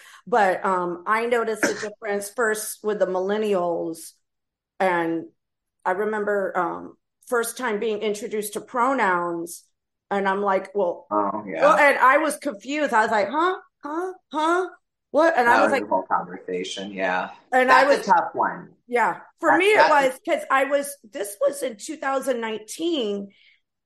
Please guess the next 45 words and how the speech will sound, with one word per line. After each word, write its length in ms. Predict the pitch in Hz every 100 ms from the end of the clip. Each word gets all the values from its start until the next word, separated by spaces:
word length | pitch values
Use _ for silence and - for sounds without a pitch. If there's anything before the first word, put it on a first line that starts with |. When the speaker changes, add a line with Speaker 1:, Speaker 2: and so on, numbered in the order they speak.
| 240
Speaker 2:
Mm. 40 |
Speaker 1:
and 480 | 240 226 220 214 214 - -
I 180 | 240
had 140 | 254 285
to 80 | 254
tell 200 | 269 262
somebody, 300 | 269 240 214
"Excuse 460 | 214 277 269 269
me, 260 | 254 214 -
um, 360 | 214 185 175 _ _
this 160 | 226 311
is 80 | -
the 80 |
first 280 | 247 240 233
time 220 | 247 233
I'm 120 | 214 196
dealing 360 | 208 233 254
with 120 | 202 185
this. 200 | 180 -
Please 240 | 254 247
excuse 480 | 220 - - 247 240
me." 140 | 208 185
<laughs> 40 |
But 280 | 202 226 -
I 40 |
was, 180 | 247 233 - - - -
I've 160 | 269
never 320 | 294 302 294 262
heard 280 | 294 330
of 140 | 285 226
it, 120 | 202
you 180 | 240 262
know, 140 | 226
it, 200 | 220 226 -
it, 160 | 254
break 300 | 208 240 349
it 20 | 311
Speaker 2:
Yeah. 320 | 466 - 339
Speaker 1:
down 200 | 381 339
for 200 | 311 262
me. 240 | 214 196
I 140 | - 226
don't 440 | 202 277 269 277
know. 600 | 285 330 330 220 196 196 - _ _ _ 254
And 640 | 247 240 233 226 220 220